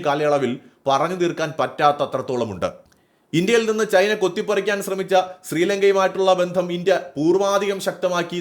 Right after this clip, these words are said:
നിലനിർത്തിക്കൊണ്ടിരിക്കുന്നു. അതുപോലെ നേപ്പാളിനെ ഇന്ത്യയിൽ നിന്ന് പറിച്ചെടുക്കാൻ ശ്രമിച്ചെങ്കിലും നേപ്പാൾ ഇന്ത്യക്കൊപ്പം ഇന്ന്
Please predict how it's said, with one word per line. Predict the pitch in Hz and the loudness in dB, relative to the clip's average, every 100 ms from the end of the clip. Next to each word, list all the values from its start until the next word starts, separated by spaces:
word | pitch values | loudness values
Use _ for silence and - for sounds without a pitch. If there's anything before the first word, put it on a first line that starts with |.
| 160 | -6
നിലനിർത്തിക്കൊണ്ടിരിക്കുന്നു. | 165 175 175 180 165 156 151 110 - _ _ - | -4 -4 -4 -4 -4 -4 -4 -8 -10 _ _ -2
അതുപോലെ | 165 190 185 | 4 4 4
നേപ്പാളിനെ | 156 170 202 202 202 190 | 2 0 2 2 2 -2
ഇന്ത്യയിൽ | 185 196 196 | 0 0 0
നിന്ന് | 185 185 180 | 0 -2 -2
പറിച്ചെടുക്കാൻ | 156 180 196 190 190 180 | -2 0 0 2 0 -2
ശ്രമിച്ചെങ്കിലും | 180 175 180 175 175 147 | -6 -6 -4 -2 -2 -2
നേപ്പാൾ | 160 185 185 180 | -2 4 4 4
ഇന്ത്യക്കൊപ്പം | 175 175 175 175 | -2 -4 -4 -6
ഇന്ന് | 170 | -6